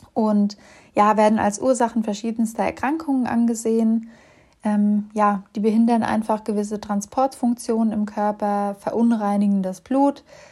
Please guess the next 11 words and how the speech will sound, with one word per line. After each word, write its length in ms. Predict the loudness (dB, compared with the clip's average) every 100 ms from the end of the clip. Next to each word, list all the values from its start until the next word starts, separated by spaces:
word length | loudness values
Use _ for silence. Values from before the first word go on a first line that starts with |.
| -20 _
ähm, 420 | -2 0 0 -2 -4
ja, 220 | 0 2 2
was 220 | -2 -4
zum 160 | -2
Beispiel 500 | 2 2 0 -6 -4
die 100 | -2
Ursache 360 | -4 -4 -6 -6
vieler 260 | -8 -4 -2
Hauterkrankungen 800 | 0 -2 -4 -4 -4 -2 -2 -2
ist 500 | -4 -6 -12 -14 -8
und 460 | -4 -4 -6 -10